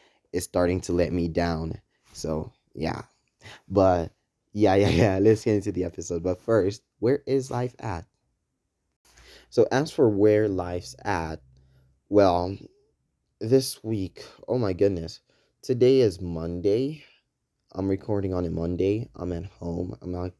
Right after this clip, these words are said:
going to school today. So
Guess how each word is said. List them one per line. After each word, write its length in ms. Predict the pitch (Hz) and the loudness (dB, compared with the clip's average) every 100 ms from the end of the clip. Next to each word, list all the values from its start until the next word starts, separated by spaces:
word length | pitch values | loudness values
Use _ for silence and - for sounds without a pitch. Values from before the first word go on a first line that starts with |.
| _ _ | _ _
going 180 | 90 85 | -12 -10
to 140 | 85 85 | -10 -14
school 300 | - 87 82 | -12 -10 -8
today. 460 | 82 - 90 104 120 _ _ _ _ - | -8 -6 -4 -4 -6 _ _ _ _ -4
So 520 | 110 101 95 95 | 2 4 4 2